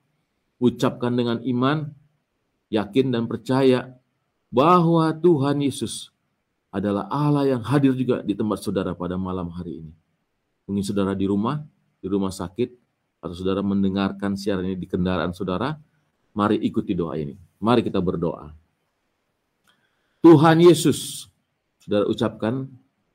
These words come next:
dengan bersuara, "Tuhan Yesus, pada malam hari ini,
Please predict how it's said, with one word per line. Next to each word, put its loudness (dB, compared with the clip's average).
dengan -4
bersuara, -4
"Tuhan 6
Yesus, -2
pada 4
malam 2
hari -2
ini, -6